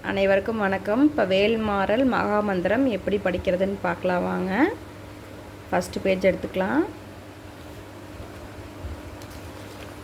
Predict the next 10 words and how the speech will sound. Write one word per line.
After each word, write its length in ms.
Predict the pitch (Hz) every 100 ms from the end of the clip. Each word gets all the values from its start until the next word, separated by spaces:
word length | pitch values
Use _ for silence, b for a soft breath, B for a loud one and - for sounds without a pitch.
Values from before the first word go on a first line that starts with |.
| - - - -
இப்ப 320 | 302 202 254
விநாயகர் 580 | 262 190 190 202 214 196
துதி 220 | 196 185 185
படிச்சுக்கலாம். 680 | 175 - 196 190 196 247 330 -
"ஐந்து 400 | 196 208 208 214 -
கரத்தினை, 720 | 185 185 - 196 190 208 233
ஆனை 340 | 190 190 202
முகத்தினை, 580 | 196 180 185 - 185 190
இந்தின் 540 | 220 214 190 190 202
இளம்பிறை 640 | 208 185 190 190 185 185